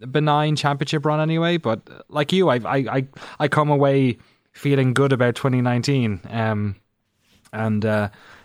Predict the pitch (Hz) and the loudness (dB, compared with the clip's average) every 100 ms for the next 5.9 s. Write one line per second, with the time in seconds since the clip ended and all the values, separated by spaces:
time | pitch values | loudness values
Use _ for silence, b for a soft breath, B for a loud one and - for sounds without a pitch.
0 | B 117 120 95 98 107 104 - 113 110 | B -2 0 -2 -4 -4 -4 0 0 2
1 | 110 110 107 113 107 - 110 110 - 107 | 0 0 0 0 -2 -2 -2 0 0 0
2 | 107 113 104 113 110 110 123 110 107 117 | 0 0 -2 0 0 0 0 0 0 0
3 | 107 104 - 110 110 104 104 107 110 110 | 0 -2 0 0 0 -2 0 0 2 0
4 | 104 - 107 110 110 107 107 110 110 b | -4 -6 -4 -2 -2 -2 -2 -4 -4 b
5 | b b 120 117 117 120 107 90 | b b 0 2 2 0 -2 -4